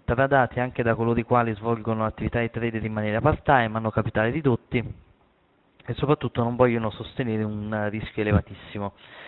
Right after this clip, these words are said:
Com'è possibile sterilizzare il rischio del, dei future? Eh, noi lo facciamo utilizzando un approccio multisystem, multimarket, quindi non investiamo utilizzando le indicazioni solo trading system, ma,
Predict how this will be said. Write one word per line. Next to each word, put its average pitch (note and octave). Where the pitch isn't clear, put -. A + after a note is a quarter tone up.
Com'è F#3
possibile B2
sterilizzare A#2
il G#2+
rischio A2
del, G#2+
dei D#3
future? B2+
Eh, A2+
noi D3
lo D3+
facciamo A#2+
utilizzando A#2+
un A2
approccio B2
multisystem, A2
multimarket, A#2
quindi B2
non C3
investiamo C3
utilizzando A2
le A2
indicazioni A2
solo A2
trading E3+
system, A2+
ma, A#2